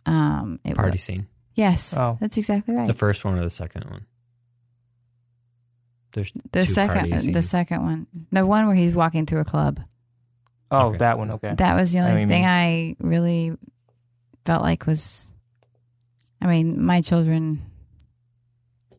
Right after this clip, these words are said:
Speaker 1: Yeah, I don't, not, anyway. Um, and then, so secret was that Zoe has been dying to see.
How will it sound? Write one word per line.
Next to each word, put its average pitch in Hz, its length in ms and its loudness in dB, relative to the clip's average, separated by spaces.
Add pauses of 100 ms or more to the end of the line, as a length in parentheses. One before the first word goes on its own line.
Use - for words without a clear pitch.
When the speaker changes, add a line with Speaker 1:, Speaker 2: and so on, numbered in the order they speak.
(100)
Speaker 1:
Yeah, 147 260 0 (640)
I - 60 -4
don't, 78 200 -4 (200)
not, - 180 -10 (220)
anyway. - 400 -6 (580)
Um, 175 460 4
and 170 160 4
then, 165 420 4 (1800)
so - 920 -2 (680)
secret - 800 -6 (1400)
was 160 340 2
that 151 320 0
Zoe 160 300 4
has 147 160 4
been 143 200 2
dying 147 340 2
to 143 100 0
see. 143 520 0